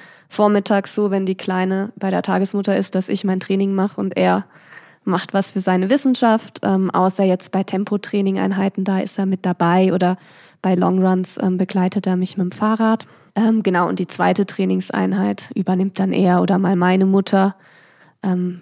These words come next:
wie gesagt, also letztes Jahr hatte er eben auch noch Monate, wo er in der Klinik gearbeitet hat. Ähm, da hat dann die erste Einheit habe ich gemacht, als sie bei der Tagesmutter war und die zweite Einheit, wenn er dann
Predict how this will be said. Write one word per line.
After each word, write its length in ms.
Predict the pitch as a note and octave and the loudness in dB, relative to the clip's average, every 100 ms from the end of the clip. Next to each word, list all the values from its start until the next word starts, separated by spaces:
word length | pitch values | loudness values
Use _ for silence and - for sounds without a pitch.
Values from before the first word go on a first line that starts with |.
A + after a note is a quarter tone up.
| - | -12
wie 220 | G3 F#3 | -4 0
gesagt, 320 | F#3+ F#3+ F#3+ | 4 2 2
also 160 | F3+ F#3 | 0 2
letztes 360 | F#3+ - G3+ | 2 0 0
Jahr 240 | G#3 G3 F#3 - | 2 4 2 -2
hatte 300 | G3 F#3+ G3 | -2 0 2
er 160 | - - | 2 2
eben 180 | F#3 | 0
auch 140 | - F#3 | 0 0
noch 260 | F#3 - | 0 -2
Monate, 480 | G3+ F#3+ G3+ G3 G3 | -2 2 2 2 -2
wo 80 | F#3 | 0
er 60 | F#3 | 0
in 80 | |
der 100 | F3+ | 2
Klinik 320 | F3+ G3 G3 F#3+ | 0 0 0 0
gearbeitet 640 | F#3 F3 F#3+ F#3+ G3 - | -2 0 0 0 0 0
hat. 260 | G#3+ - - - - _ _ | 0 -2 -14 -20 -20 _ _
Ähm, 160 | - G3+ | -6 -2
da 140 | G3 | 0
hat 160 | G3 - | 0 0
dann 180 | G3+ G3+ | 0 0
die 100 | G3+ | 0
erste 360 | - G3 - | 0 -2 -2
Einheit 460 | G#3 G#3 G3+ G3+ G3 | 0 2 2 2 0
habe 160 | G#3 G3 | -2 -2
ich 100 | - | -2
gemacht, 380 | G3 G3 - | -2 -2 -2
als 160 | G#3+ G3 | -4 -2
sie 80 | F#3+ | 0
bei 100 | F#3+ | 0
der 140 | F#3+ | 0
Tagesmutter 720 | - G3 G3+ - G#3 G3+ G#3 | -2 -2 -2 -2 -2 4 4
war 240 | G3 G3+ G3 | 6 4 4
und 100 | F#3+ | 0
die 80 | F#3+ | -2
zweite 420 | - F#3 F#3+ G3 | -2 -2 0 0
Einheit, 360 | F#3+ G3 G3 G3 | 0 0 0 0
wenn 140 | G3 | -2
er 220 | F#3+ F#3+ | -2 -2
dann 300 | F#3 F#3+ F#3 | 0 0 -2